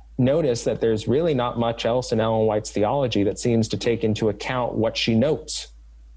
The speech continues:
Like, she reads it, she's like, "Yep, that's what it says." And then it's like, "All right, out of sight, out of mind."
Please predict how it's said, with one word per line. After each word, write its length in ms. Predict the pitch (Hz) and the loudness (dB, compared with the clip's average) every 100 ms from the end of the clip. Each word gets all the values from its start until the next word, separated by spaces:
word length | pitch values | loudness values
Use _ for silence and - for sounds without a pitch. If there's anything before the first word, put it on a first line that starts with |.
| - - - - - - - - - - | -20 -20 -20 -20 -20 -20 -20 -20 -20 -8
Like, 160 | 107 | -6
she 140 | - 123 | -2 0
reads 500 | 110 143 175 175 156 | 2 2 2 4 4
it, 220 | 214 214 - - | 2 0 -8 -6
she's 200 | - 190 | -2 0
like, 180 | 208 - | -2 0
"Yep, 500 | 110 135 147 175 190 | 0 2 2 0 0
that's 300 | 135 120 - | 0 0 2
what 180 | 147 151 | 2 2
it 140 | 156 | 0
says." 380 | - 214 190 170 | 0 2 2 2
And 120 | 143 | 0
then 140 | 135 135 | 2 0
it's 100 | 131 | 0
like, 120 | 131 | 0
"All 120 | 185 | 0
right, 160 | 175 147 | 0 0
out 140 | 135 | 0
of 60 | 147 | 0
sight, 180 | 143 135 | 0 0
out 100 | 135 | 0
of 60 | 147 | 0
mind." 260 | 110 120 | 0 -2